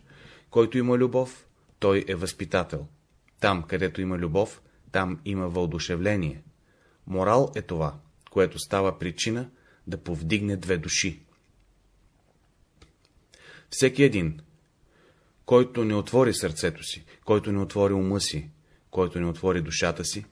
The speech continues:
не може да бъде обичан от другите. Бащи и майки, само така възпитавайте децата си.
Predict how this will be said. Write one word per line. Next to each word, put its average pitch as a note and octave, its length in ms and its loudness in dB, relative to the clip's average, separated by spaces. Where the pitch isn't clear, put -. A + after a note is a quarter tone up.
не F#2+ 120 -2
може F#2 280 0
да F2+ 100 -2
бъде E2+ 200 -2
обичан F2 540 -4
от D#2+ 100 -8
другите. D#2 440 -10
Бащи F2+ 300 -4
и A2 80 2
майки, G#2 520 0
само A2 320 -2
така A2 260 0
възпитавайте E2 640 -2
децата D2+ 400 -6
си. - 200 -12